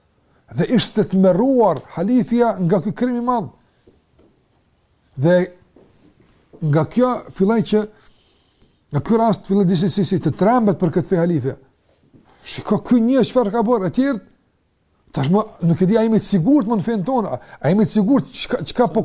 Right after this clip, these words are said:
konsumojmë tash? Nga informatë, nga dia. Dhe e qetësoi këtë njeri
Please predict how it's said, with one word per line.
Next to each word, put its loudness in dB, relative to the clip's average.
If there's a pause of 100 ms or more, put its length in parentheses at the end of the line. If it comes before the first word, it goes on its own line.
konsumojmë -2
tash? -2 (960)
Nga 2
informatë, 0
nga 0
dia. -2 (960)
Dhe -4
e -2
qetësoi 0
këtë -6
njeri -2